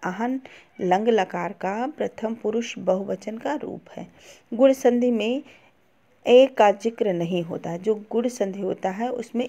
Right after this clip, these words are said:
ए का, ए का, ए नहीं प्रयुक्त होता है।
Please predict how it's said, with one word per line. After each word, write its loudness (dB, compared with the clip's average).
ए 0
का, -2
ए 8
का, 0
ए 8
नहीं -2
प्रयुक्त 0
होता -10
है। -14